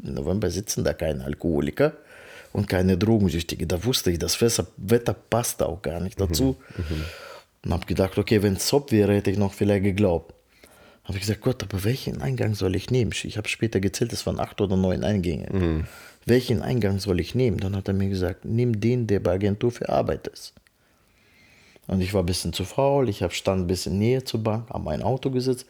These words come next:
Speaker 1: bin diese zwei, dreihundert Meter gefahren, um die Ecke geparkt und gehe so gespannt in den Park und sehe keinen einzigen Menschen.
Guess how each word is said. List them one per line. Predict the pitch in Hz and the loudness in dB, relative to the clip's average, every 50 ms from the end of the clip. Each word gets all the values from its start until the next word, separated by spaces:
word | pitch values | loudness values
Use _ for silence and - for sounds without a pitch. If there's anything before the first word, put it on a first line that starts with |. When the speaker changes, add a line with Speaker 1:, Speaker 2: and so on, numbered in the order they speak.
| - - - - - - - - - _ _ _ | -20 -20 -20 -20 -20 -20 -20 -20 -20 _ _ _
Speaker 1:
bin | 107 104 98 | 2 2 2
diese | 92 98 92 90 87 | 2 2 0 -2 -4
zwei, | - - - 95 95 | -2 2 4 4 4
dreihundert | 90 92 90 90 92 87 85 90 | 4 4 4 4 2 0 0 0
Meter | 92 90 85 - 78 | -2 -2 0 0 -2
gefahren, | 80 87 82 - 117 123 139 139 | -2 -2 -6 -4 -4 -4 -2 -2
um | 113 98 95 | -2 -2 0
die | 95 92 | 0 -2
Ecke | 80 - 73 76 | -2 -4 -8 -10
geparkt | 92 - - _ - 98 110 127 147 - - - - - _ _ - - - - - - - - - _ _ | -10 -10 -8 _ -2 0 0 0 -2 -2 -6 -16 -20 -20 _ _ -20 -20 -20 -20 -20 -20 -20 -20 -20 _ _
und | - 87 90 90 | -4 -4 0 2
gehe | 104 113 113 104 | 4 4 4 4
so | 92 98 92 | 4 2 2
gespannt | 87 98 90 - - - 110 117 127 123 - | 2 2 0 0 -2 -2 -4 -4 -4 -4 -4
in | - 110 | -4 -2
den | 98 92 92 90 | 0 0 -2 -2
Park | - - - 117 - - - - | -4 -6 -6 -6 -6 -10 -12 -6
und | - 104 101 | -2 -2 -2
sehe | 98 101 95 92 90 90 - - _ | 0 0 2 2 2 0 -2 -10 _
keinen | - - 107 110 117 120 120 123 123 120 120 113 117 123 - - _ | -10 -8 -6 -4 -4 -4 -6 -6 -6 -6 -6 -6 -6 -8 -12 -12 _
einzigen | - 90 80 62 57 - - - - 69 71 - 92 95 92 | -8 -6 -6 -6 -8 -10 -10 -8 -8 -8 -6 -4 -4 -4 -2
Menschen. | 85 90 87 - - - - - - - | -2 -2 -2 -4 -2 -4 -4 -4 -6 -12